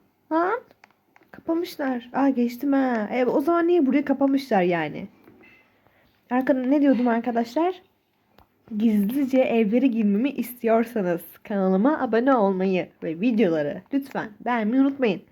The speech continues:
Görüyorsunuz ki çok yeniyim ama sizle geçireceğimiz çok güzel günler olacak inşallah. Ee, burada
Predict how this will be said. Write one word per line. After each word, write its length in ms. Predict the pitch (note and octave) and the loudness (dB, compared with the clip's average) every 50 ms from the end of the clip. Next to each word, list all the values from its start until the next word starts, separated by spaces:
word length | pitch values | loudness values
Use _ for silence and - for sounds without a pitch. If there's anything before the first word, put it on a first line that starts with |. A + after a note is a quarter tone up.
| _ _ _ _ _ - _ - | _ _ _ _ _ -20 _ -2
Görüyorsunuz 640 | C#4+ D#4+ D4+ E4 E4+ F4 E4+ - D#4 D#4 - - | 0 2 4 4 2 2 0 0 -4 -4 -4 -8
ki 60 | - _ | -18 _
çok 280 | - - D4 C#4 - - | -6 -4 -4 -4 -4 -4
yeniyim 480 | B3 B3 A#3+ B3+ B3 A3+ A3+ C4 C4+ - _ _ _ | -4 -2 0 0 0 0 -2 -4 -8 -14 _ _ _
ama 440 | G#3+ A#3 A#3 A3+ G#3 G3+ A#3 D4 F#4 _ _ _ _ - | 0 4 4 6 4 4 0 -4 -12 _ _ _ _ -8
sizle 280 | - A#3 A#3 G#3+ G3+ | -4 -4 -2 0 -2
geçireceğimiz 920 | F#3+ F#3+ F#3+ F#3+ F#3+ - G#3 F#3 F3+ E3+ G#3 G3+ G3+ F#3+ G3+ A#3 B3 - | -2 -2 -4 -6 -4 -6 -6 -6 -2 2 2 2 2 2 -2 -8 -8 -6
çok 240 | - - C#4+ C4 C4+ | -4 -4 -4 -2 0
güzel 340 | C#4 B3+ B3 B3+ B3+ C4 C4 | 0 0 2 4 2 2 2
günler 320 | A#3 C#4 C4 B3+ C4+ C#4+ | -2 -6 -6 -4 -2 0
olacak 400 | C#4 C4+ C4+ C4 B3 - C4+ C#4 C#4 - | 2 2 2 2 0 -2 -4 -6 -6 -8
inşallah. 720 | C#4 D4 C#4+ - - C#4+ C#4 C#4+ D4 D4+ D4+ D#4 E4+ F4+ - _ _ _ _ _ _ _ _ _ _ - _ _ _ _ _ _ _ _ _ _ _ _ _ _ _ _ _ _ _ _ _ _ _ A3+ | -12 -12 -8 -6 -6 -4 -2 -2 0 0 0 0 -2 -4 -6 _ _ _ _ _ _ _ _ _ _ -20 _ _ _ _ _ _ _ _ _ _ _ _ _ _ _ _ _ _ _ _ _ _ _ -4
Ee, 380 | A3+ A3+ A3+ A3+ A3+ B3 B3 B3+ | -2 -2 0 0 -2 -2 -4 -6
burada 340 | B3 B3 A#3 A#3+ B3 B3+ B3 | -8 -8 -4 -4 -4 -4 -4